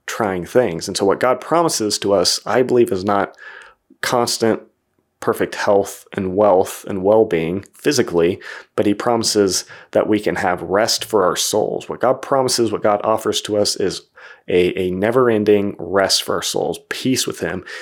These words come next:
so that even when we're in the midst of storms, when we're in the midst of trials, he says, "You can have peace." And Paul talks about this in Philippians, where he says, um, he's, Paul says, I learned the secret of, of contentment and finding peace and contentment in Jesus. He says, "When facing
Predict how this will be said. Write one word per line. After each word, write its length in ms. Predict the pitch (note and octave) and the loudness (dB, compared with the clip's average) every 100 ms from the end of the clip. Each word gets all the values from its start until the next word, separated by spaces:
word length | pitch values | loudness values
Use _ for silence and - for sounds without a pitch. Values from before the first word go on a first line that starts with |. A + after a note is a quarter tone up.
| - | -8
so 160 | - G2+ | 0 2
that 140 | F#2+ | 2
even 240 | A2+ A2 A2 G#2 | 0 2 2 2
when 300 | G#2 G#2+ G#2 | 0 0 0
we're 180 | G#2 G2 | -2 -2
in 80 | F2+ | -2
the 80 | |
midst 360 | F2+ A2+ - - | 0 2 2 0
of 80 | G#2 | 0
storms, 560 | - A2+ G#2+ G#2+ G#2 | 2 4 4 2 -2
when 140 | G2+ G2 | -2 -2
we're 140 | G2 | 0
in 80 | F#2 | -2
the 80 | F2 | -2
midst 260 | G#2 A2+ | 0 0
of 80 | G#2+ | -2
trials, 480 | - G2+ F#2+ F#2+ F#2 | 0 2 4 2 0
he 140 | - | -4
says, 420 | G2 G2 F#2+ F2+ G#2 | -2 2 2 0 -2
"You 80 | |
can 160 | G#2+ F#2+ | -2 -2
have 320 | F2 F2 - | -2 -6 -8
peace." 560 | - - G2+ - - - - - - - - | -12 -10 -8 -4 -4 -4 -12 -20 -20 -14 -6
And 140 | G#2+ | 0
Paul 160 | G#2 G2+ | 2 2
talks 280 | A2 G#2+ | 0 -2
about 200 | - F#2+ | 0 -2
this 160 | F2+ - | -2 -6
in 80 | F#2+ | -6
Philippians, 600 | - C3+ C#3 F#2+ F#2+ - | 0 2 2 -2 -6 -6
where 100 | F#2 | -4
he 60 | |
says, 420 | F2 - F#2 F2+ - - - - - | -2 -2 -4 -8 -12 -18 -20 -16 -6
um, 300 | F2 E2 F#2 | -4 -4 -6
he's, 280 | G2+ - - | -6 -8 -2
Paul 220 | A2 G#2 | 0 2
says, 180 | G#2+ G2 | 2 2
I 100 | F#2 | 0
learned 460 | F2+ A2+ A#2+ A#2+ | 0 2 2 2
the 60 | F#2 | 2
secret 640 | - - C#3 - F2+ - - - | 2 2 0 0 0 0 -6 -2
of, 180 | G2+ | -2
of 280 | - G2+ F#2+ | 0 -2 -2
contentment 640 | - F#2 - A#2 - - - | -6 -8 -4 -4 -4 -12 -10
and 100 | F#2+ | -8
finding 500 | - G2+ F#2+ F2 F2+ - - - _ _ - | -2 -2 0 -2 -4 -12 -18 -20 _ _ -2
peace 320 | C3+ C3+ C3+ | 2 4 4
and 100 | G#2+ | 0
contentment 480 | G#2+ F#2+ A2 G#2+ F#2+ | -4 -2 -2 -2 -4
in 100 | F2+ | -4
Jesus. 400 | G2+ G2 - - | -4 -2 -4 -4
He 80 | - | -4
says, 280 | G2+ F#2+ | -2 -2
"When 180 | G#2 G2 | 0 -2
facing 540 | - A2+ - G#2+ G2 | 0 0 2 0 -2